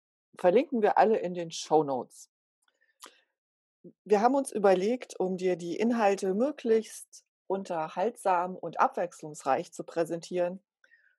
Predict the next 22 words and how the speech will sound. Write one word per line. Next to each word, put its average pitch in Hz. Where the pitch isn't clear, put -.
dass -
wir, 160
ähm, 151
ja, -
wir 185
unterhalten 196
uns -
miteinander, 190
Silvia 190
und -
ich, 180
über 151
die -
Themen, 214
die 190
uns 175
gerade 165
so 165
auf -
dem 160
Herzen 156
liegen. 151